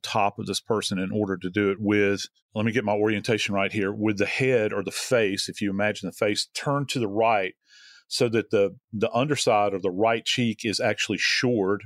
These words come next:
what they call shoring, against the surface, the harder surface underlying that, so that you can s-, you can position yourself over the body and you're driving this knife down into the temple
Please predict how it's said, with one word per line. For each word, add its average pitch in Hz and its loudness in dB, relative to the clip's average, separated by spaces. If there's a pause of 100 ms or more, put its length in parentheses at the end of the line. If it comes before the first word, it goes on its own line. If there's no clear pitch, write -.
what 101 -2
they 104 0
call 98 -2
shoring, 101 0 (520)
against 110 -2
the 107 -4
surface, 113 0
the 101 0
harder 117 2
surface 117 0
underlying 107 0
that, 90 -2
so - 2
that 101 -2
you 113 -2
can 110 -6
s-, - 0 (160)
you 117 0
can 110 0 (340)
position 143 2
yourself 120 2
over 123 2
the 113 4
body 101 2
and 104 2
you're 98 2
driving 120 2 (560)
this 101 2
knife 107 2
down 110 2
into 107 0
the 95 -2
temple 107 0